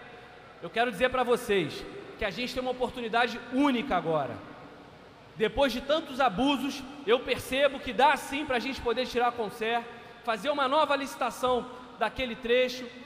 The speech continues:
e garantir, inclusive, algo que já oficiei o Ministério do Transporte, que é uma diferenciação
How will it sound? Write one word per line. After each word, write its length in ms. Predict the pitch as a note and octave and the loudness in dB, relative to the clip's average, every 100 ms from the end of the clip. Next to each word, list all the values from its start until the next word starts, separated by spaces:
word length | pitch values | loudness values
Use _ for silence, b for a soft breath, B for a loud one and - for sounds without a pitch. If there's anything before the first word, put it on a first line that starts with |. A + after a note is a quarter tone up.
| - | -12
e 60 | A#3+ | -6
garantir, 440 | B3 C#4 C#4 - | 0 0 -2 -4
inclusive, 520 | D#4 C#4 G3+ D4 A#3+ B3 | -6 -4 -4 -4 0 4
algo 260 | D4 C#4 | 4 4
que 120 | C4+ | -4
já 140 | B3 D4+ | 0 2
oficiei 840 | D#4 D4 C#4+ - A#3+ C#4 D4 - - - - - - | 2 -2 -10 -2 4 4 2 -10 -14 -18 -18 -20 -14
o 80 | A3+ | -8
Ministério 440 | B3 B3+ B3+ B3+ B3 | -6 -6 -2 -4 -4
do 100 | B3 | -6
Transporte, 720 | A#3+ - G3 G3 C#3+ - - - - - - | -6 -6 -2 0 -2 -6 -16 -18 -20 -20 -12
que 200 | C4 B3+ | -4 4
é 400 | D4 A#3+ - - A#3 | 6 4 0 -10 -6
uma 220 | B3 B3 | -2 -2
diferenciação 1160 | E3 E4+ - D#4+ D4+ D4+ D4 A#3 - B3+ C#4+ | -2 -4 -2 -2 -2 -4 -4 -6 0 0 0